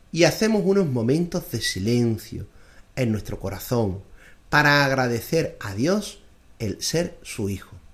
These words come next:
Papá o mamá puede decirle al oído con los ojos cerrados:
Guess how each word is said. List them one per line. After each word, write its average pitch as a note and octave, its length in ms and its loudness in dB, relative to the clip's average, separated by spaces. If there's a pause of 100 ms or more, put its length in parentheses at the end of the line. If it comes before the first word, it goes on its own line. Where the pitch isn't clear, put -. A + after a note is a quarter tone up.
(520)
Papá B3 340 2
o A#3+ 40 4
mamá A3 320 4
puede F#3+ 440 4
decirle G#3 480 2
al B2+ 180 4
oído C3+ 400 2
con F#2+ 140 -6
los F#2+ 160 -6
ojos B2 220 -6
cerrados: G2+ 440 -6